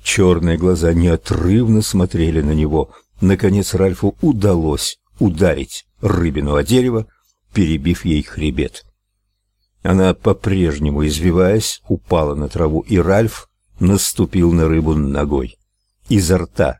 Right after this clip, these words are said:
изрыгнулась блевотина кишок, а из того места, куда вонзился каблук Ральфа, вырвался липкий поток окровавленной икры.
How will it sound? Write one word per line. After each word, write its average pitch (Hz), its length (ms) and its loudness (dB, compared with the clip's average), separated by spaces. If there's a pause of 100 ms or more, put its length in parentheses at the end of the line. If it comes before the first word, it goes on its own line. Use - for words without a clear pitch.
(140)
изрыгнулась 82 800 0
блевотина 76 640 -2
кишок, - 580 -2 (240)
а 90 120 0
из 95 180 0
того 101 220 2
места, 98 340 0
куда 95 240 2
вонзился 92 500 0
каблук 113 640 -2
Ральфа, 82 520 -4 (320)
вырвался 110 640 0 (220)
липкий 135 500 0
поток 135 460 -2 (240)
окровавленной 85 960 0 (320)
икры. - 600 -2